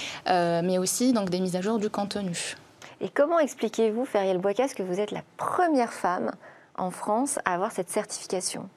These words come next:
Speaker 1: Alors, euh, je, je, je n'aurais pas une explication, euh, enfin, précise à ça. Le fait est que je ne savais pas au départ que j'étais la seule femme à prétendre à ce titre. Euh, je, je, je l'ai su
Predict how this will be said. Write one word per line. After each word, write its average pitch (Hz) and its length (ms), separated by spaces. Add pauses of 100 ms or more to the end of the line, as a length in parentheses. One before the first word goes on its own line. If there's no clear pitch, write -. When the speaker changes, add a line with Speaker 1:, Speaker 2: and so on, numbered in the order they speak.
(640)
Speaker 1:
Alors, 196 420
euh, 185 300
je, 208 340
je, 202 160
je 202 140
n'aurais 214 260
pas 262 140
une 254 120
explication, 196 680
euh, 180 460 (160)
enfin, 165 340
précise 202 380
à 190 80
ça. 285 240 (160)
Le 202 120
fait 208 220
est 262 80
que 254 80
je 208 60
ne 214 80
savais 196 260
pas 269 240
au 208 60
départ 202 400
que 190 100
j'étais 175 260
la 175 120
seule 240 200
femme 233 220
à 196 80
prétendre 202 420
à 175 120
ce - 100
titre. - 400 (720)
Euh, 180 460
je, 180 400
je, - 340
je 202 200
l'ai 214 160
su 262 320